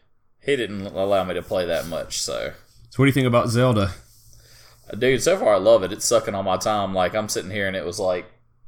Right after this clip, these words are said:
Speaker 1: just a few minutes ago, you text me, and I'm sitting here looking down at my phone. And I go, "Oh crap! I haven't set up everything for the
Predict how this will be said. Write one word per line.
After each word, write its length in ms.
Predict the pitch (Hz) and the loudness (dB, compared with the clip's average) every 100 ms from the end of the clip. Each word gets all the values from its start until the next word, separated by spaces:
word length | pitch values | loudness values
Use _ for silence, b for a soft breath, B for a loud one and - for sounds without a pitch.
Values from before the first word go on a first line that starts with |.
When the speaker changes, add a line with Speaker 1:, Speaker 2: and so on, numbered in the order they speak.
| b b b b _ | b b b b _
Speaker 1:
just 180 | 120 113 | -6 -6
a 40 | |
few 160 | 127 113 | -6 -4
minutes 280 | 110 92 92 | -4 -6 -4
ago, 140 | 98 | -2
you 160 | 95 95 | -2 -2
text 380 | - 107 85 104 | 0 0 0 -6
me, 100 | 95 | -4
and 100 | 92 | -2
I'm 120 | 98 | -2
sitting 240 | - 101 | -4 -4
here 140 | 104 98 | -4 -4
looking 180 | 98 | -4
down 100 | 98 | -4
at 60 | 101 | -4
my 80 | 90 | -4
phone. 260 | - 110 | -2 -2
And 60 | 95 | -2
I 80 | 92 | 0
go, 60 | |
"Oh 100 | 120 | 0
crap! 360 | 185 185 156 117 | 0 -4 -4 -2
I 80 | 127 | 0
haven't 200 | 127 113 | 0 -2
set 180 | 143 131 | -2 0
up 100 | 123 | -2
everything 380 | 123 120 123 | -2 -4 -8
for 140 | 107 107 | -8 -6
the 340 | 98 92 92 | -2 -2 -4